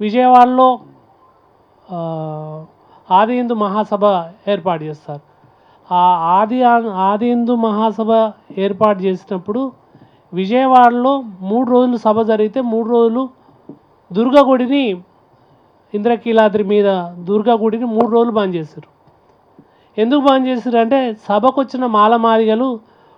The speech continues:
గుళ్ళోకి తోసుకొని వచ్చే ప్రమాదం ఉంది కాబట్టి, ప్రమాదం అనేది కోర్ట్స్, ఆ ప్రమాదం ఉంది కాబట్టి మేము గుడిని మూసేసుకున్నాం అని చెప్పి చెప్పుకున్నారు. అంటే, ఆ, ఎంత ఉధృతంగా అక్కడ ఆది హిందూ మహాసభ,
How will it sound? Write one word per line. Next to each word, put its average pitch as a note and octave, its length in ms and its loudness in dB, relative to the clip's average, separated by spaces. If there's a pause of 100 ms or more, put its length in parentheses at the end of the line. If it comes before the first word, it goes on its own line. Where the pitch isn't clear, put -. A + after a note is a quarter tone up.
(140)
గుళ్ళోకి A3+ 420 0
తోసుకొని A#3+ 540 -2
వచ్చే A3+ 220 -4
ప్రమాదం G#3+ 520 -2
ఉంది G3+ 180 -4
కాబట్టి, F3+ 340 -4
ప్రమాదం F#3+ 460 -4
అనేది F#3+ 200 -4
కోర్ట్స్, F3+ 460 -6 (640)
ఆ F3 480 -2
ప్రమాదం A#3 420 4
ఉంది A3 200 2
కాబట్టి G3 480 2
మేము B3+ 180 -4
గుడిని A3+ 320 -2
మూసేసుకున్నాం G#3+ 680 -4
అని F#3 160 -4
చెప్పి B3+ 420 -4 (1300)
చెప్పుకున్నారు. G3+ 480 -2
అంటే, G#3+ 340 -6 (1900)
ఆ, G3+ 300 0
ఎంత A3+ 300 2
ఉధృతంగా C4+ 1000 2
అక్కడ G#3+ 280 0
ఆది G#3 520 4
హిందూ A3+ 280 0
మహాసభ, G#3 580 -2